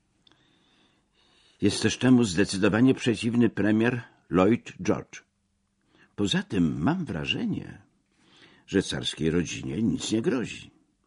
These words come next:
Kiereński zobowiązał się umieścić cara z rodziną w bezpiecznym miejscu, z dala od Petersburga, gdzie nie będą narażeni na różne nieprzewidziane wybryki żołnierzy.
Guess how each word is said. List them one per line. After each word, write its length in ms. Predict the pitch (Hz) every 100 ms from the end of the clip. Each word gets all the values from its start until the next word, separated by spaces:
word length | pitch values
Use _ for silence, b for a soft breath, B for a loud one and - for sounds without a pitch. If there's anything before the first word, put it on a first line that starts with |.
| _ _ _ _ _ _
Kiereński 720 | - 110 107 156 185 - -
zobowiązał 840 | 147 131 127 98 95 87 87 98 127
się 180 | 156 147
umieścić 500 | 98 78 - 123 -
cara 260 | 71 82
z 80 | 87
rodziną 420 | 98 69 69 101
w 40 | 90
bezpiecznym 640 | 95 - 73 - - 80
miejscu, 420 | 73 76 - 80
z 80 | 76
dala 200 | 139 131
od 100 | 107
Petersburga, 720 | - 90 92 78 101 90 76 - _ _ b b b b b b b b
gdzie 140 | - 117
nie 120 | 117
będą 340 | 104 143 147
narażeni 520 | 139 135 113 127 147 135
na 140 | 113
różne 420 | 101 135 120 131
nieprzewidziane 800 | 110 131 - 131 120 98 123 120
wybryki 400 | 107 95 127 117
żołnierzy. 500 | 107 85 64 60